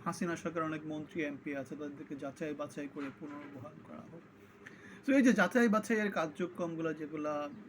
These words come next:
বলা হচ্ছে, সেগুলো হচ্ছে জাতিসংঘে জুলাই অভ্যুত্থানে যারা ত্যাগ স্বীকার করেছে, তাদের সঙ্গে প্রতারণা। So, আমরা দেখতে পাচ্ছি পুরাটাই হচ্ছে চোরের মায়ের বড় গলা চলতেছে, আর চলতেছে ক্ষমতার হালুয়া রুটির ভাগাভাগি।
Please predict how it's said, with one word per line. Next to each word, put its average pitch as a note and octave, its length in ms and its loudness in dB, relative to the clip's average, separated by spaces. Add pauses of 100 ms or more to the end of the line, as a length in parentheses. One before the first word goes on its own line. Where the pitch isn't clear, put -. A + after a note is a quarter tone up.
বলা F#3+ 260 0
হচ্ছে, D#3+ 440 -6 (240)
সেগুলো E3 380 -2
হচ্ছে D3+ 220 -8
জাতিসংঘে C#3 760 -8 (520)
জুলাই F3+ 220 6
অভ্যুত্থানে F3 560 0
যারা D3+ 180 -2 (120)
ত্যাগ D#3 200 -4 (100)
স্বীকার D#3+ 260 -2 (100)
করেছে, D3+ 320 -10
তাদের D3+ 260 -10
সঙ্গে D3+ 200 -10 (120)
প্রতারণা। C3+ 580 -8 (640)
So, - 100 2
আমরা D4+ 120 10
দেখতে B3 280 6
পাচ্ছি G3+ 360 4
পুরাটাই G#3 420 2
হচ্ছে G3+ 200 2 (120)
চোরের E3+ 320 2
মায়ের D#3+ 400 0
বড় D3 240 0
গলা D#3 220 -4
চলতেছে, D3+ 600 -10 (280)
আর F3 260 0 (120)
চলতেছে - 440 -6
ক্ষমতার D3 460 -8 (120)
হালুয়া D#3 240 -4
রুটির C#3 320 -6
ভাগাভাগি। C3+ 560 -12